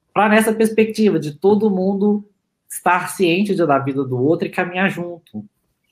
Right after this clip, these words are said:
Então, tipo assim, é, é, é perceptível hoje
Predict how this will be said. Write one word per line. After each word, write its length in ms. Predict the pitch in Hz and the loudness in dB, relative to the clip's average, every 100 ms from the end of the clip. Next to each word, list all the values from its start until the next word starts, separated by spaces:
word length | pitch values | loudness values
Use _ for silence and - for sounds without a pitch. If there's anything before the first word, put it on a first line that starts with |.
| _ _ _ _ _ _ _ | _ _ _ _ _ _ _
Então, 160 | 131 156 | -2 -2
tipo 140 | 151 | 0
assim, 160 | 170 156 | -2 0
é, 260 | 147 139 | 0 -2
é, 360 | 135 - _ 127 | -6 -8 _ -8
é 20 | |
perceptível 1120 | 127 - 143 156 - 156 147 131 - 123 120 | -8 -6 -4 -4 -4 -8 -8 -10 -8 -6 -2
hoje 720 | 110 117 151 202 202 131 110 | -2 2 4 6 4 2 -4